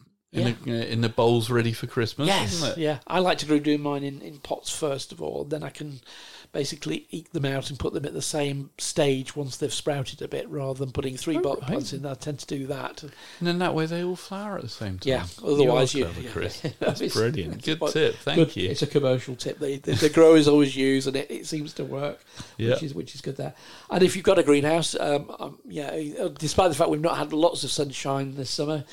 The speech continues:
Speaker 2: if you have put some sort of cool glass or something over... Uh, to <laughs> keep the, the sun rays out or to reduce the temperature,
Speaker 1: Yeah.
Speaker 2: now's the time to start removing that and give it, you know, the, the greenhouse a,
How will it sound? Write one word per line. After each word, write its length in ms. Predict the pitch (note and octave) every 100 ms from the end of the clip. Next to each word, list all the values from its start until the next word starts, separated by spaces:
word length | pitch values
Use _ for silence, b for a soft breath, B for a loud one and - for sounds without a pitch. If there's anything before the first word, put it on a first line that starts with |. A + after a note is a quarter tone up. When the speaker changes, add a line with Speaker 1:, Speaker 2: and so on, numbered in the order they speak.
| B B
Speaker 2:
if 180 | - D3
you 100 | D#3+
have 200 | C#3+ D#3
put 160 | - -
some 340 | - C#3+ C#3+
sort 180 | C#3 -
of 60 | -
cool 200 | D#3 D3+
glass 340 | C#3+ D3 C3+ -
or 80 | B2+
something 320 | C#3+ C#3+ C#3+
over... 380 | C3+ C#3 D3 C#3+ B B B _
Uh, 240 | C#3 C3 C#3
to 180 | - D3
<laughs> 140 | D3+
keep 200 | B3+ C4
the, 200 | D#3+ C3+
the 140 | - C#3+
sun 240 | - D#3
rays 340 | C#3+ C3+ C3+ - - -
out 340 | D3 E3 -
or 160 | D#3 B2+
to 160 | -
reduce 360 | F3+ D3+ E3+ E3
the 80 | D3
temperature, 560 | - D3 C#3+ - C3+ - B B
Speaker 1:
Yeah. 160 | B2+ B2
Speaker 2:
now's 240 | C#3 C3
the 40 |
time 280 | C3+ C#3+ C#3
to 100 | B2+
start 320 | C3+ C#3+ C#3+ -
removing 440 | D3 C3+ C3+ C3+
that 160 | C3+ -
and 120 | F#3+
give 160 | D3+ C3+
it, 240 | C3+ -
you 160 | - D3+
know, 80 | C#3
the, 180 | C#3+
the 140 | F#3+ E3+
greenhouse 420 | D#3 C#3+ C3
a, 100 | C3+